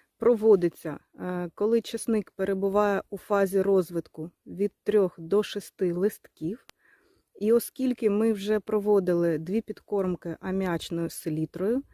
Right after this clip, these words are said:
то перша підкормка по листу буде складатися з таких добрив.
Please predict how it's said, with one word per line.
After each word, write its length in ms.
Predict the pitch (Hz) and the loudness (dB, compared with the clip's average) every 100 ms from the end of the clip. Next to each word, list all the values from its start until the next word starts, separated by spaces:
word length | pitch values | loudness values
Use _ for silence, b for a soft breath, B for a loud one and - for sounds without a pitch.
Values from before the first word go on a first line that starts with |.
| b b b _ | b b b _
то 200 | 196 190 - | -4 -4 0
перша 320 | 220 - 202 | -2 0 -6
підкормка 640 | - 190 - 214 208 190 | -6 -10 -2 0 0 -2
по 200 | 180 190 | -4 2
листу 560 | 196 196 - - 262 311 _ _ | 2 2 -2 -2 -2 -2 _ _
буде 360 | 175 208 196 185 | -4 -2 0 -2
складатися 840 | - 190 175 190 247 254 - 208 | -4 -4 0 0 0 -4 -4 -4
з 280 | 170 208 262 | 0 0 0
таких 480 | - 170 - 226 160 | -2 -8 -6 -8 -4
добрив. 420 | 160 170 151 | 0 2 0